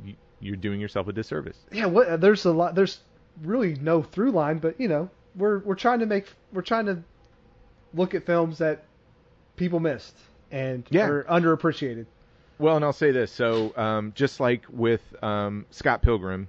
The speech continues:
Speaker 1: when you pick that one, it inspired me to pick Streets of Fire because I was thinking, "Well, what's another, like, action musical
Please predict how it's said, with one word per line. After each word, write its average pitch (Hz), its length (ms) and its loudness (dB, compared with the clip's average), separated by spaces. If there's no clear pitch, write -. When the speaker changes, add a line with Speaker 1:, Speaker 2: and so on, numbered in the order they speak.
Speaker 1:
when 104 120 -6
you 101 80 -4
pick - 220 -4
that 107 220 2
one, 90 300 -8
it 110 120 -2
inspired 113 440 -2
me 101 140 -6
to 92 80 -4
pick 98 220 -4
Streets - 320 -12
of 98 80 -10
Fire 123 280 -2
because 98 240 -8
I 104 80 -2
was 98 120 -6
thinking, 98 480 -10
"Well, 101 100 -4
what's 98 240 -6
another, 92 540 -6
like, 95 320 -10
action 101 500 -6
musical 95 760 -6